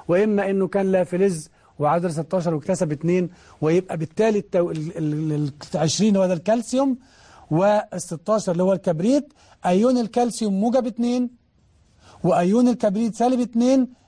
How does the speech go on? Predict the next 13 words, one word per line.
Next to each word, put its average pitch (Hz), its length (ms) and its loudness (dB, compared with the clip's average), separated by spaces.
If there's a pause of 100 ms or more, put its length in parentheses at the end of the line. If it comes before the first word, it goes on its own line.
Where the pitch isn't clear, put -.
(140)
لهما 208 680 2 (240)
نفس 175 500 -4
التركيب 170 760 -2
الإلكتروني. 160 560 -2 (400)
طب 165 160 -2
تعالى 220 260 0
أقول 247 180 2
لك 233 180 -2
إيه، 220 240 0 (280)
أيون 208 380 2
الكلوريد 240 640 0
سالب 220 280 0
واحد 220 380 0